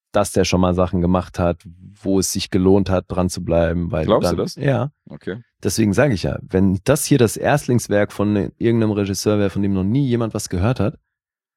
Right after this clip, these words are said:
Speaker 2: Mhm.
Speaker 1: der hätte erstmal gar keinen Release bekommen, aber ich glaub, da wären wirklich Leute wütend auf den.
Speaker 2: Okay. Es gibt auch so bestimmt Leute, die wütend auf ihn waren. Ich zum Beispiel.
Speaker 1: Ja.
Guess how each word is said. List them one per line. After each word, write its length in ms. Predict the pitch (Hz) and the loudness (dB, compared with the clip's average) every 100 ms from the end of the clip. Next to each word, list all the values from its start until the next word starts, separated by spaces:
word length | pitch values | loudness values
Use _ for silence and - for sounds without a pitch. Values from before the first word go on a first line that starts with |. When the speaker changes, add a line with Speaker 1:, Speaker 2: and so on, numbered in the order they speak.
| _ _ _ _ _ _ _ | _ _ _ _ _ _ _
Speaker 2:
Mhm. 340 | - 85 76 90 | -16 -10 -10 -6
Speaker 1:
der 260 | - 87 87 | 0 2 2
hätte 260 | 76 98 90 | -2 0 0
erstmal 320 | 87 - 87 | 0 0 0
gar 160 | 87 | 0
keinen 200 | 87 85 | 0 -2
Release 300 | 82 85 110 - | -2 -4 -6 -6
bekommen, 480 | - - 87 104 | -6 -2 -2 -2
aber 200 | - 82 80 | -4 -4 -4
ich 100 | - | -4
glaub, 140 | 87 _ | -8 _
da 160 | 80 76 | -6 -2
wären 360 | 85 87 82 | -2 -2 -4
wirklich 300 | 92 90 - | -6 -8 -6
Leute 340 | 82 87 87 87 | -2 0 0 -4
wütend 320 | 104 - 73 | -6 -6 -12
auf 160 | - - | -14 -12
den. 220 | - - _ _ _ _ _ _ _ - | -12 -12 _ _ _ _ _ _ _ -14
Speaker 2:
Okay. 320 | 73 - 80 - _ _ _ _ _ _ _ _ _ _ _ 233 _ _ _ _ _ _ _ _ _ _ | -10 -6 -8 -10 _ _ _ _ _ _ _ _ _ _ _ _ _ _ _ _ _ _ _ _ _ _
Es 120 | - | -6
gibt 140 | 156 | -2
auch 60 | 131 | 2
so 120 | 127 | 2
bestimmt 300 | 82 - 71 | 0 -2 -4
Leute, 180 | 67 69 | -6 -6
die 100 | 69 | -6
wütend 200 | 69 52 | -4 -6
auf 100 | 65 | -8
ihn 100 | 65 | -10
waren. 280 | 58 53 - | -10 -12 -8
Ich 200 | - 98 | -4 -2
zum 120 | - 69 | -4 -8
Beispiel. 300 | 60 - 67 _ _ _ - | -8 -10 -18 _ _ _ -2
Speaker 1:
Ja. 260 | 90 85 | 2 2